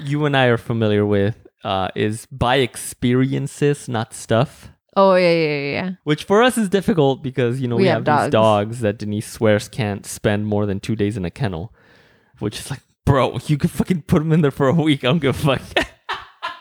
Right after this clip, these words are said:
Speaker 1: <laughs> I'm kidding. I love my Bailey. Kopi que stay. And I guess you kinda touched on this. That's, that's a good, that's kinda what you try to do, right? Like when you, when it comes to gifting,
Speaker 2: Yeah, yeah,
Speaker 1: you try
Speaker 2: yeah.
Speaker 1: to gift people, like, experiences.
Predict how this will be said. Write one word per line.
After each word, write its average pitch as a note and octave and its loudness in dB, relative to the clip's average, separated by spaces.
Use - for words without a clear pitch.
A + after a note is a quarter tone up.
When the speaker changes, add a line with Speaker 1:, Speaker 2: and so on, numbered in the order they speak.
Speaker 1:
<laughs> - -6
I'm F3 0
kidding. A#3+ 0
I F#3 0
love G3 2
my D#3 2
Bailey. G#2 2
Kopi - -2
que - -12
stay. - -8
And E3+ 2
I F3 2
guess F#3 0
you D#3+ -4
kinda C3+ 0
touched - -2
on G#2 -2
this. G2 -2
That's, - -2
that's - -2
a B2+ -6
good, A2 2
that's C#3 0
kinda D3 0
what B2 0
you C#3 4
try G#2+ -2
to F#2+ -4
do, F2 -6
right? F2+ -2
Like F#2 -4
when F#2+ -4
you, G2 -4
when G2 -2
it G2+ -6
comes A2+ -6
to A2+ -4
gifting, A#2 -2
Speaker 2:
Yeah, F#3 2
yeah, E3 2
Speaker 1:
you C#3+ -2
try A2 2
Speaker 2:
yeah. F#2+ 0
Speaker 1:
to - -6
gift - 0
people, A2+ -6
like, F#2 -6
experiences. G#2+ -6